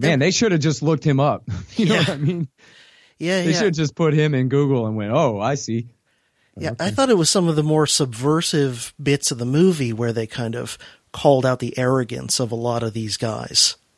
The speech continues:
Speaker 2: you know, these military guys where they, they sort of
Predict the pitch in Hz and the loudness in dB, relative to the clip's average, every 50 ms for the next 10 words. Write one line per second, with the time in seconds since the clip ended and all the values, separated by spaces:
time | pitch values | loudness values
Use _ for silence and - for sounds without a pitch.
0 | _ - - 131 123 120 - - - - - - - - - - - - 123 120 | _ -16 -12 -12 -12 -12 -12 -16 -18 -18 -16 -16 -16 -18 -20 -20 -4 -2 0 0
1 | 110 127 131 127 123 120 - 120 117 113 110 120 117 113 113 113 - - 127 123 | 4 4 4 4 4 4 4 2 2 2 2 2 2 2 2 0 0 0 0 0
2 | 113 110 110 - - - 131 123 - - 123 110 110 120 - - | 0 0 -2 -4 -4 -4 -2 0 0 0 0 -2 -4 -6 -6 -8